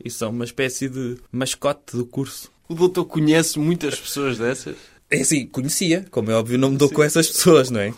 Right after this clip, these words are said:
Speaker 2: O, o doutor Nuno Melo ainda vai de capa para o cortejo da Universidade de Minho? E
Speaker 1: Sim.
Speaker 2: com aquele chapeuzinho que eles têm?
Speaker 1: Vai, vai, de colãs. E vai ainda. É assim, ele não precisa da semana da queima para beber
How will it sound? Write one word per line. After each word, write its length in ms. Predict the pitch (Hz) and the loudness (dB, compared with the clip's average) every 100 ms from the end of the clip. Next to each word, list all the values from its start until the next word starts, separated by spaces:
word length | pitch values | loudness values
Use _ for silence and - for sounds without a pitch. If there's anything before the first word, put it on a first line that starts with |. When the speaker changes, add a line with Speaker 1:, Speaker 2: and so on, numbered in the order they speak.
| _ | _
Speaker 2:
O, 280 | - - 110 | -14 -12 -6
o 20 | |
doutor 320 | 131 131 131 135 | -2 -2 0 -2
Nuno 200 | 135 127 | 0 2
Melo 200 | 131 131 | 2 2
ainda 200 | 127 120 | 2 2
vai 160 | 123 | 2
de 60 | 113 | 2
capa 340 | - 117 127 | -2 -2 -2
para 140 | 117 - | -4 -6
o 40 | |
cortejo 380 | - - 123 113 | -6 -2 -2 0
da 60 | |
Universidade 460 | 117 113 - 120 107 | -2 -4 -2 -2 -2
de 40 | 104 | -2
Minho? 340 | 110 139 135 _ - | -4 -6 -10 _ -10
E 100 | - | -2
Speaker 1:
Sim. 120 | 165 | 0
Speaker 2:
com 60 | 156 | 0
aquele 160 | 131 | 0
chapeuzinho 580 | - 123 113 113 110 127 | -2 -4 0 -2 0 -2
que 80 | 127 | -2
eles 200 | 110 - | -6 -6
têm? 240 | 113 120 160 _ | -6 -6 -10 _
Speaker 1:
Vai, 320 | 127 117 120 - - | -6 -2 -2 -6 -6
vai, 200 | 117 151 - | -4 -4 -8
de 120 | - | -10
colãs. 500 | - 117 131 127 - - | 0 0 2 -2 -6 -4
E 100 | 135 | -4
vai 280 | 120 135 143 | 0 0 2
ainda. 440 | 139 156 233 - - - - | 0 0 0 -2 -6 -8 -6
É 100 | 131 | -4
assim, 280 | 147 - 117 - _ | -2 -2 -6 -10 _
ele 140 | - 160 | 2 4
não 180 | 175 165 | 4 0
precisa 560 | - 208 190 240 220 - | -2 -2 4 4 2 -4
da 240 | 113 139 | 0 0
semana 420 | 139 156 160 165 | 0 -2 0 0
da 80 | 160 | 0
queima 320 | 156 185 247 | 2 0 0
para 300 | 262 190 170 | -2 0 0
beber 520 | 156 143 165 160 170 | -2 0 2 2 0